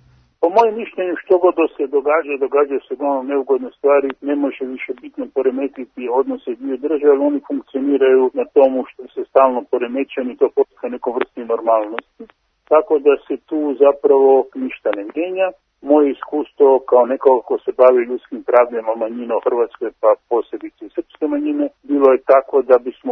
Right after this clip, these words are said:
uvijek smatrali logičnom pretpostavkom, ako su trojice ljudi srpske nacionalnosti negdje u Hrvatskoj pretučena, da postoji dobra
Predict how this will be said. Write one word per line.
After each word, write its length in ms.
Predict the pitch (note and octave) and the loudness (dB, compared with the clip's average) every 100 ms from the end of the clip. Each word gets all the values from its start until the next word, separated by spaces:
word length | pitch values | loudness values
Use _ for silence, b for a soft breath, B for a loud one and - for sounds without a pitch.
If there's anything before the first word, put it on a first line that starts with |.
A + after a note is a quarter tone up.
| C3+ | -2
uvijek 200 | C3 A#2 - | -2 -4 -2
smatrali 580 | B2+ A#2 - B2 A#2+ A#2 A2 _ A#2+ | 0 0 0 0 0 -4 -8 _ 0
logičnom 460 | C3 C3 A#2+ B2+ A2+ B2+ | 2 0 -6 -8 -6 -2
pretpostavkom, 720 | B2+ - B2 - A#2 - A2+ | -2 -2 -8 0 0 2 0
ako 120 | - - | 0 -6
su 80 | - A2+ - | -8 -10 0
trojice 340 | B2 A#2 - A2+ | 0 0 -6 -8
ljudi 200 | B2 A#2 - | -8 -10 -10
srpske 340 | B2 - - A2+ | -10 -10 -10 -8
nacionalnosti 640 | G#2+ - A#2 A#2 A#2 - - A2+ | -8 -8 -4 -2 -2 -6 -12 -10
negdje 240 | A2+ - A2 | -10 -8 -8
u 100 | G#2 | -4
Hrvatskoj 480 | A#2 A2 - - G#2 G#2+ _ | -2 -2 -4 -10 -10 -12 _
pretučena, 600 | - A2 C#3 B2+ - A#2+ A#2+ A2+ | -10 -8 -10 -10 -6 -4 -2 -2
da 160 | G#2+ | -4
postoji 440 | A#2+ - B2 A#2+ A2+ | -8 -8 -4 -2 0
dobra 200 | A2+ | 0